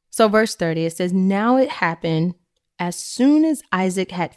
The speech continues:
finished blessing Jacob," right? He was supposed to bless Esau, and Isaac thought that he was blessing Esau, right? So as soon as he had finished blessing Jacob, and Jacob had scarcely gone out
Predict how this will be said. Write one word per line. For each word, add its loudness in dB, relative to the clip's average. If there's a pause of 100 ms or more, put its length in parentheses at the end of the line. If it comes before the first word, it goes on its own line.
(120)
finished 2
blessing 0
Jacob," -6 (400)
right? -2
He -8
was -4
supposed -2
to 0
bless 2
Esau, 0 (540)
and 0
Isaac -2
thought 4
that 0
he -4
was -2
blessing 0
Esau, -4 (560)
right? 0 (260)
So -2
as -2
soon 2
as -2
he -4
had -2
finished 2 (220)
blessing 2
Jacob, -4 (320)
and 2
Jacob 0 (460)
had -4
scarcely -2
gone 2
out 0